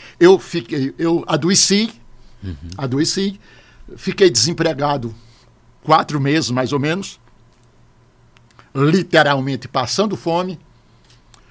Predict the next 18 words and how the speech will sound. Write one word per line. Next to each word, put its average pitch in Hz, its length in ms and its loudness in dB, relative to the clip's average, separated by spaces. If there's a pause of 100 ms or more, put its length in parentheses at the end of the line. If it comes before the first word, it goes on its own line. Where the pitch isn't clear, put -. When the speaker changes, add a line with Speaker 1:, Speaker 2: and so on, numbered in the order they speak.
(300)
Speaker 1:
morando 156 520 4
num 202 100 0
barraco 156 420 2
sem 151 300 0
água 170 240 2
e - 60 0
sem 147 200 0
luz, 160 460 -2 (1800)
num 147 120 2
lugar 156 300 8
que 151 80 -2
nós 160 220 4
chamávamos 135 500 4
de 147 160 0
o 156 60 2
inferno 151 560 2
de 147 80 -2
Brasília 147 640 0